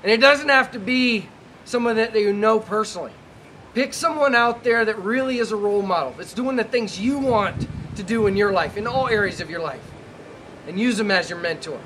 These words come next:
And then you too can be like Frank and go out there with your hands and you build the things that you want in your life, know what you're doing, and have somebody there to show you how to do it. So when you want to water ski, you're learning from somebody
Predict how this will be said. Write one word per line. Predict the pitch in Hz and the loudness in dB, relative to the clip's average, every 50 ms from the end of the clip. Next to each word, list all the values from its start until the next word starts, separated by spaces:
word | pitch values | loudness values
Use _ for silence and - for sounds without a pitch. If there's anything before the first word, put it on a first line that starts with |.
| - - - - - - - - - - - - - - - - - - | -16 -18 -20 -20 -20 -20 -20 -18 -20 -20 -20 -20 -20 -20 -20 -18 -12 -6
And | 190 214 220 | 0 6 6
then | 226 226 226 | 6 6 6
you | 240 262 285 | 4 4 2
too | - - 311 311 294 277 - | 0 -2 -2 0 0 0 -2
can | 233 208 | -4 -4
be | 196 240 247 | -2 0 4
like | 240 233 220 220 | 6 4 4 4
Frank | - - 240 226 190 151 117 - - - - - - - - | 2 0 2 2 2 2 -2 -8 -12 -14 -14 -14 -14 -14 -10
and | - 180 | -2 2
go | 220 226 | 6 8
out | 233 233 226 233 | 8 8 8 6
there | 254 240 240 | 4 4 4
with | 226 202 | 4 2
your | 208 208 | 2 2
hands | 220 226 233 214 - | 2 2 2 2 0
and | 175 180 | -4 -8
you | 190 160 | -6 2
build | 233 247 254 247 202 | 4 4 4 4 2
the | 226 | -2
things | 226 - 240 233 196 | -4 -2 -4 -4 -2
that | 196 226 | -6 -6
you | 226 202 196 | -4 0 0
want | 220 233 247 254 - | 2 2 2 0 0
in | 233 | 0
your | 202 196 | 0 2
life, | 196 175 175 170 175 - - - - - - - - - - - - - - - - | 2 2 2 2 0 -2 -8 -12 -12 -12 -12 -12 -12 -12 -12 -12 -12 -12 -10 -2 4
know | 226 240 233 | 6 6 8
what | 226 220 247 - 302 - | 8 8 8 6 6 4
you're | 285 277 | -2 -4
doing, | 226 190 226 294 311 311 277 240 208 190 185 | -4 -2 0 2 4 6 6 6 6 4 2
and | 185 - - - - - - - - - - - - - - 202 | -2 -8 -12 -12 -12 -12 -10 -10 -8 -8 -6 -6 -6 -4 0 4
have | 220 226 220 | 4 4 4
somebody | - - 294 302 311 302 285 269 247 220 | 4 4 4 4 6 4 4 4 4 6
there | 240 247 247 247 240 226 220 - - - - - - | 8 8 10 10 8 6 2 0 0 0 0 0 2
to | - | 0
show | - - - 277 262 | 2 4 6 6 6
you | 247 240 220 | 6 6 6
how | 208 214 214 208 | 6 6 6 6
to | 202 185 185 | 6 2 4
do | 233 247 233 | 6 6 6
it. | 202 180 - - - - - - - - - - - - | 6 4 0 -4 -8 -8 -8 -8 -6 -6 -6 -4 -4 -4
So | - - - | 0 4 6
when | 220 220 | 6 6
you | 226 262 302 | 6 6 6
want | 311 285 277 247 | 8 8 8 8
to | 226 | 8
water | 214 214 214 208 208 202 | 6 6 6 6 4 4
ski, | 190 - 214 - 226 220 208 | 2 2 0 2 2 2 2
you're | 202 202 196 - - - - - - - - - - - - 240 262 269 269 | 2 2 4 4 4 4 2 2 0 -2 -2 -2 -2 -2 2 4 4 6 6
learning | 269 269 262 247 | 6 4 4 2
from | - - 214 - - - | 0 0 -4 -4 0 2
somebody | 285 262 254 254 254 240 233 226 | 2 4 4 4 4 4 4 4